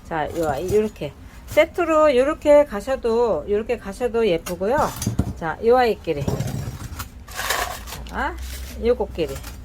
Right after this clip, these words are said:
요렇게 정면으로 가셔도, 어느 걸 가셔도 상관은 없어요. 근데 이 아이 세트는 묶진 않았습니다. 좋은 거 가져가시면 되겠어요. 자, 가격은 구만 원, 구만 원, 이 아이는 칠만 원입니다. 자, 사이즈가 살짝 작죠?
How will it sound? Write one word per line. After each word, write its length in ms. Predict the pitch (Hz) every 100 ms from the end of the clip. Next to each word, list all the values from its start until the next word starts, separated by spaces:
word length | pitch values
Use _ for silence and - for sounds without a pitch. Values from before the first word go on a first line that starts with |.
| - -
요렇게 500 | 226 277 - 269 262
정면으로 600 | - 220 254 262 220 208
가셔도, 600 | 208 208 208 185 190 185 151
어느 240 | 240 320
걸 200 | 294 294
가셔도 460 | 277 196 214 202 190
상관은 440 | 185 320 320 220
없어요. 500 | 165 160 - 156 139 123 - - - -
근데 280 | 233 269
이 60 | 220
아이 300 | 233 220 208
세트는 600 | 202 330 - 311 254 214
묶진 280 | 185 - 196
않았습니다. 840 | 151 202 208 185 170 160 165 254 - - -
좋은 280 | - 262 302
거 140 | 277 247
가져가시면 640 | 185 185 185 170 165 147
되겠어요. 680 | 180 170 160 147 165 277 - - -
자, 280 | - 151 147 - -
가격은 480 | - 202 226 - 139 - - - -
구만 360 | 240 277 294
원, 340 | 269 262 262 226
구만 360 | 185 175 170
원, 280 | 220 311 269
이 60 | 208
아이는 580 | 214 208 185 170 165 170
칠만 460 | - 339 339 339
원입니다. 580 | 247 165 143 143 135 139 - - -
자, 160 | - -
사이즈가 480 | - 262 247 180
살짝 360 | 156 262 - 190
작죠? 480 | - - - 190